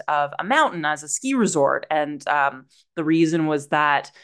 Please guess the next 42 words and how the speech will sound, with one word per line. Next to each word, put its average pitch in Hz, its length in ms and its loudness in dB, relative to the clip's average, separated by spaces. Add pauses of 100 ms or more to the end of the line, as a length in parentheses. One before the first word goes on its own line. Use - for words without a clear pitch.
(160)
and 160 140 -2
there 160 80 2
was 156 120 0
sort 165 220 2
of, 147 200 0
there 156 100 0
was 147 140 -2
disagreement 156 920 -4
within, 151 600 -4
within 151 640 -6
the, 139 720 0
the 151 60 -10
nation 160 600 -2
itself. 180 680 2 (360)
Um, 151 300 0
but 147 200 -4
one 180 180 4
part 170 160 2
of 160 60 -2
the 160 80 -6
nation 151 360 -6
was 143 140 -10
claiming 147 480 -8
that 147 220 -4
the 151 40 -14
spirit 151 520 -2
of 143 160 -4
the 151 80 -12
Great 147 400 -6
Bear 180 360 6
inhabited 156 560 0
the 156 80 -6
mountain. 190 360 0
And 160 160 -2
because 165 340 -2
of 170 80 -14
the 170 80 -10
spirit 165 340 -2
of 147 100 -6
the 160 60 -8
Great 156 320 -4
Bear, 151 320 0